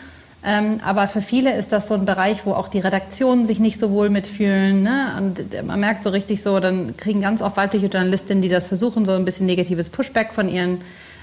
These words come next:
ähm, äh, bei ihren Redaktionssitzungen. Das hören wir auch immer wieder. Und das war eben dieses Angebot, so dieses,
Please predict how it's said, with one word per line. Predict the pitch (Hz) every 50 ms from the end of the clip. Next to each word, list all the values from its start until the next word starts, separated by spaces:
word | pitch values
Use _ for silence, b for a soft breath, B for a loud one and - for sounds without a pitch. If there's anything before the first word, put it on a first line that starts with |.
| B -
ähm, | 190 185 190 185 185 185
äh, | - 196 185 170
bei | 190 180
ihren | 180 180
Redaktionssitzungen. | 180 180 180 175 175 - 262 262 240 247 240 220 - - 220 214
Das | 196 190 202
hören | 220 208 202
wir | 202 190
auch | 185 196
immer | - 190 196 185
wieder. | 190 196 190 196 196 196 B B B B B B -
Und | - 220 202
das | 226 226 226 -
war | 226 208
eben | 233 220 214
dieses | 196 196 196 202 190
Angebot, | - - 202 214 262 262 226 202 175 - 196 185 185 180 -
so | -
dieses, | 190 196 190 175 196 190 180 - - -